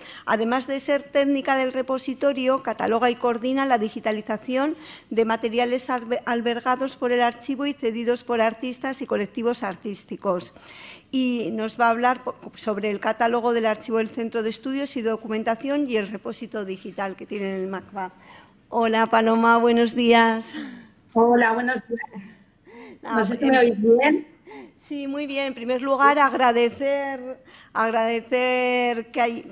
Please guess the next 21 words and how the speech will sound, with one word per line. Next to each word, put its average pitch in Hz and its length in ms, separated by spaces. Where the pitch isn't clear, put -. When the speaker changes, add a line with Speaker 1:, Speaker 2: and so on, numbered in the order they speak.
Speaker 1:
que 240 80
hubieses 247 420
aceptado 240 680
la 233 280
invitación 247 920
y 233 80
que 233 160
hoy, 233 160
aunque 226 300
no 226 80
haya 233 340
podido 240 380
ser 240 260
de 240 120
manera 233 420
presencial, 240 920
puedas 240 320
estar 226 340
con 220 200
todos 214 300
nosotros. 196 800